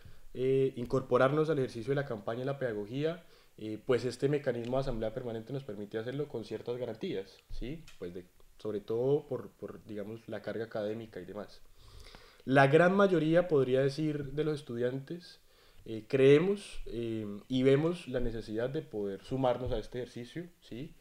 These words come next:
Y no solamente por un apoyo, digamos, por el apoyo al candidato, no simplemente por un asunto electoral,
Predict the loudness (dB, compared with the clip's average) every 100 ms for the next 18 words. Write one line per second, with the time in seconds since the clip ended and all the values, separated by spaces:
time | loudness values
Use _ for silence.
0 | -10 -10 -2 2 4 4 4 2 0 2
1 | 2 2 0 0 2 2 2 0 -2 -6
2 | -4 -2 -2 -2 -2 0 -2 -2 -2 -2
3 | -4 -2 -2 -2 -10 -14 -16 -14 -8 -8
4 | -6 -8 -10 -8 -10 -10 -12 -10 -10 -8
5 | -8 -6 -6 -6 -4 -4